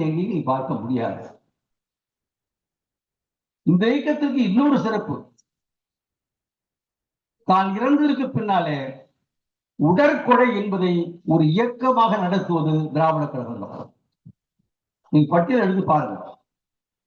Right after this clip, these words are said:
தென்காசி மாவட்டத்துல மேல விஞ்ஞானபுரம்னு ஊர் இருக்கு. அந்த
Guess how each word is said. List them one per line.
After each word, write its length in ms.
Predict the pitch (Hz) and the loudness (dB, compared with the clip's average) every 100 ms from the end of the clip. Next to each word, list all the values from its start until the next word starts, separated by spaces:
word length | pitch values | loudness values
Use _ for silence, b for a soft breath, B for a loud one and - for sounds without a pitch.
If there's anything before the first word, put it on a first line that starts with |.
| _ _ _ _ _ _ _ _ _ _ _ - | _ _ _ _ _ _ _ _ _ _ _ -4
தென்காசி 500 | 185 233 254 277 233 226 | 0 2 4 2 2 2
மாவட்டத்துல 540 | 196 185 180 170 160 170 - - _ _ _ _ _ _ _ _ _ _ _ _ _ _ _ | 4 4 0 0 2 2 2 -10 _ _ _ _ _ _ _ _ _ _ _ _ _ _ _
மேல 240 | - 196 254 | 0 2 2
விஞ்ஞானபுரம்னு 760 | 233 208 233 226 208 196 208 180 | 0 0 0 2 2 0 0 0
ஊர் 140 | 185 | 0
இருக்கு. 220 | 151 117 101 - _ _ _ _ _ _ _ _ _ _ _ _ _ _ _ _ _ _ _ _ _ _ _ _ _ _ _ _ | -2 -6 -14 -20 _ _ _ _ _ _ _ _ _ _ _ _ _ _ _ _ _ _ _ _ _ _ _ _ _ _ _ _
அந்த 220 | 160 185 | -4 -2